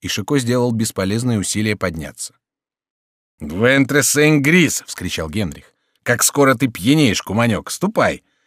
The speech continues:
Ты видишь, она беспокоится!" "Она?" произнес Шико.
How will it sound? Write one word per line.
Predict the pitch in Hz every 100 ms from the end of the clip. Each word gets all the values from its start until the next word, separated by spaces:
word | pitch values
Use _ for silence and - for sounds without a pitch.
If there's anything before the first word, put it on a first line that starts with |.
| _
Ты | 110
видишь, | 110 185 151 -
она | 85 92
беспокоится!" | 98 - 143 202 185 101 - 80 - _ _ _ _ _ _ _ _ _
"Она?" | 135 139 123 110 147 247 202 -
произнес | 101 98 85 87
Шико. | - 87 78